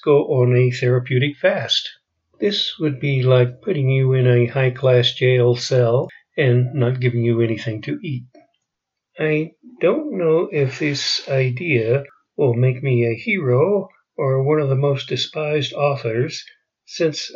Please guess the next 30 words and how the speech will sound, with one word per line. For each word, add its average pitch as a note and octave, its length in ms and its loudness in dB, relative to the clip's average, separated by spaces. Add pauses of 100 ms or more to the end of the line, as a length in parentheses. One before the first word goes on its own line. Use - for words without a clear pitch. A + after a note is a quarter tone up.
I C3+ 140 0
may D3 160 0
have D3+ 180 -4
given E3+ 240 -2
him A#2+ 160 2
this A#2+ 220 2
idea. G2+ 520 -4 (480)
Participating E3+ 1000 0
in C#3 200 0
the B2+ 120 -2
common C#3 580 -2
maintenance C3 480 -2
diet A#2 440 -2 (360)
is E3 220 -8
my D#3+ 160 2
goal D#3 400 4
for C#3 320 0
most C#3 320 0
of B2 80 -6
you B2 240 0
who B2+ 240 4
are A#2+ 160 4
metabolically A#2+ 920 -2
normal, A2+ 640 -2 (240)
and D#2 180 0
I D3 120 0
will G#2 160 0
mention E3 340 -4
that C3+ 200 0
often B2+ 720 0